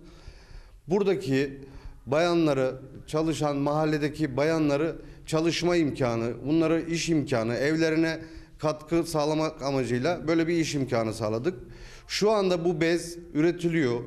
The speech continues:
Manisa Yunt Dağı yöresel bezi. Bu bezden şal, masa örtüsü gibi çeşitli ürünler yetiştiriliyor.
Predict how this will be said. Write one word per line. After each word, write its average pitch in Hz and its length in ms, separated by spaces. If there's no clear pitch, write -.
Manisa 156 460
Yunt 147 460
Dağı 135 320
yöresel 147 600
bezi. 123 320
Bu 156 200
bezden 160 560
şal, 139 520
masa 151 280
örtüsü 143 540
gibi 123 540
çeşitli 143 520
ürünler 135 320
yetiştiriliyor. 120 760